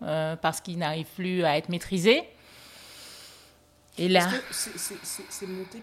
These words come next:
Speaker 2: petit à petit ? Est-ce que tu as pu, au fur et à mesure, je sais pas, en parler à ton mari,
Speaker 1: Oui.
Speaker 2: euh, lui dire, « Chérie, je s-, comprends pas, y a, je,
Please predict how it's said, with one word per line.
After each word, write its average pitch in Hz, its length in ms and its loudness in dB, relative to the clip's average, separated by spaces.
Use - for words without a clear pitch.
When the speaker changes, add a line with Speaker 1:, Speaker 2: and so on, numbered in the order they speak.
Speaker 2:
petit 208 380 -14
à 214 60 -12
petit ? 214 360 -12
Est-ce 277 120 -8
que 196 80 -8
tu 180 180 -12
as 175 40 -12
pu, 196 240 -12
au 170 60 -8
fur - 220 -10
et 202 60 -8
à 190 40 -8
mesure, 185 200 -8
je 180 100 -12
sais 175 140 -10
pas, 269 140 -10
en 170 80 -10
parler 156 300 -10
à 165 40 -6
ton 170 120 -8
mari, 170 360 -6
Speaker 1:
Oui. 139 60 -6
Speaker 2:
euh, 156 240 -4
lui 160 160 -12
dire, « 170 220 -8
Chérie, 185 400 -10
je - 140 -16
s-, - 120 -12
comprends 175 260 -14
pas, 214 160 -10
y 208 100 -10
a, - 40 -14
je, - 200 -16